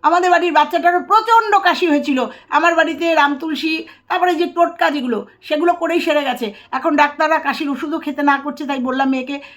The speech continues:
"কাশির ওষুধ খাওয়াস না, এই টোটকাটা করে খাওয়া।" ও টোটকা করেই খাওয়ায়, ওই রাম তুলসীর সাথে মধু লাগিয়ে, মধু দিয়ে আরও কী কী দেয় ওর মধ্যে, বাসক পাতা, সব আমার বাড়িতে গাছ আছে, টবে করা আছে বাচ্চাদের জন্য। সেইভাবেই কাশি একদম, আহ, এইটটি পার্সেন্ট কমে গেছে।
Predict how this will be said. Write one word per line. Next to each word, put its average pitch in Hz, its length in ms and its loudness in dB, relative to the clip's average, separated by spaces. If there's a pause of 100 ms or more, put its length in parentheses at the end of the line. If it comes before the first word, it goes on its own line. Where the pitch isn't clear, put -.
"কাশির 240 300 -4
ওষুধ 262 260 -6
খাওয়াস 240 380 -2
না, 349 140 4
এই 254 160 -4
টোটকাটা 254 500 0
করে 269 140 -4
খাওয়া।" 220 280 -2 (220)
ও 294 140 2
টোটকা 339 360 0
করেই 359 260 0
খাওয়ায়, 302 340 4
ওই 269 120 -4
রাম 269 240 2
তুলসীর 294 300 -4
সাথে 277 280 -4
মধু 254 280 0
লাগিয়ে, 254 400 0
মধু 240 280 0
দিয়ে 254 180 2
আরও 262 200 0
কী 254 140 -10
কী 254 160 -8
দেয় 226 220 2
ওর 233 80 -2
মধ্যে, 240 300 -2 (300)
বাসক 254 300 0
পাতা, 254 440 -4
সব 359 220 2
আমার 320 220 2
বাড়িতে 285 280 -2
গাছ 262 240 0
আছে, 233 180 -6
টবে 247 240 -4
করা 226 220 -2
আছে 196 300 -6 (280)
বাচ্চাদের 190 380 -10
জন্য। 180 260 -14 (920)
সেইভাবেই 339 580 2
কাশি 349 280 0
একদম, 349 640 2
আহ, 285 300 4 (100)
এইটটি 349 280 0
পার্সেন্ট 381 380 0
কমে 302 220 0
গেছে। 240 340 -6